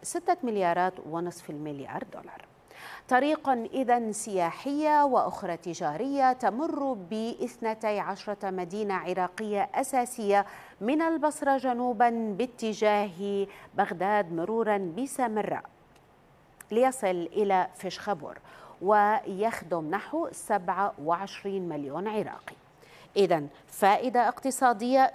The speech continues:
كبيرة لهذا المشروع الذي ينقسم إلى ثلاث مراحل. الأولى تنتهي في عام ألفين وثمانية وعشرين، وستساهم بتسهيل سفر أربعة عشر مليون شخص سنويا،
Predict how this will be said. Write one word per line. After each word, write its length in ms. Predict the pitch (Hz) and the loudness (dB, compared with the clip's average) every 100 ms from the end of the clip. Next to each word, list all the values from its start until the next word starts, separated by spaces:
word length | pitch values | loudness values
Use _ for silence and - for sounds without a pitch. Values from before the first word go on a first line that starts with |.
| - | 0
كبيرة 520 | 208 170 254 269 170 | 0 2 4 6 4
لهذا 380 | 151 160 180 170 | 0 -2 -2 -2
المشروع 680 | 160 160 - 247 240 214 - | -4 -6 -4 2 2 2 0
الذي 320 | 220 196 202 | 0 0 0
ينقسم 640 | 214 214 208 202 208 190 185 - - - | -2 -2 -8 -6 -4 -4 -6 -14 -20 -2
إلى 340 | 214 190 180 180 - - | 0 2 0 -2 -14 -4
ثلاث 460 | 208 147 - - - - - | -2 -2 -6 -16 -14 -14 -2
مراحل. 460 | 190 190 - - - - - - 208 | 2 2 0 -8 -14 -20 -20 -2 0
الأولى 500 | 220 220 370 349 311 | 2 4 6 6 4
تنتهي 460 | 311 277 277 254 | 2 2 0 -2
في 180 | 254 240 | -2 -2
عام 280 | 202 220 220 | 0 0 -2
ألفين 460 | 196 196 214 285 | -6 -2 -2 0
وثمانية 720 | 311 320 320 277 269 247 240 | 0 0 0 2 2 0 0
وعشرين، 540 | 226 208 208 - 156 - - | 2 0 -2 -6 -8 -8 -10
وستساهم 800 | 180 233 214 247 294 202 151 131 - - - | -6 -4 -4 0 2 2 2 -8 -12 -20 -4
بتسهيل 920 | 208 220 220 - - 269 254 165 147 | -4 -2 -4 -6 -8 -4 -2 -2 -6
سفر 480 | - 269 240 175 165 - | -4 -4 -2 -2 -2 0
أربعة 380 | 175 196 160 165 | 0 2 -2 -2
عشر 400 | 175 233 - 196 | -4 -6 -4 -4
مليون 460 | 185 185 226 294 285 | -2 -2 0 0 -2
شخص 360 | 269 285 269 | -4 -4 -2
سنويا، 600 | 262 226 220 240 247 247 | 0 0 0 -2 2 0